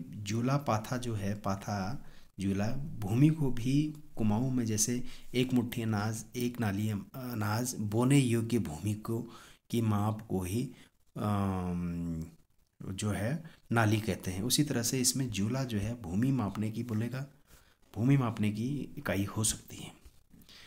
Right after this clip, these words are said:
निम्न में से किसने पहली बार टिहरी रियासत में अंग्रेजी शिक्षा का प्रावधान? प्रताप शाह ने किया था। उत्तराखंड के किस जिले में ट्यूलिप गार्डन पिथौरागढ़ में बनाया गया है?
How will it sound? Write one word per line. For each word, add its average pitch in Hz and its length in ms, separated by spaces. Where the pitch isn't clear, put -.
निम्न 147 300
में 135 140
से 120 300
किसने 127 460
पहली 107 380
बार 120 240
टिहरी 120 420
रियासत 101 480
में 104 80
अंग्रेजी 98 340
शिक्षा - 320
का 95 140
प्रावधान? 92 460
प्रताप - 460
शाह 90 220
ने 95 120
किया 101 240
था। 123 200
उत्तराखंड 143 500
के 160 100
किस 139 260
जिले 117 240
में 120 260
ट्यूलिप 120 360
गार्डन 101 400
पिथौरागढ़ 127 500
में 110 160
बनाया 87 260
गया 95 220
है? 110 220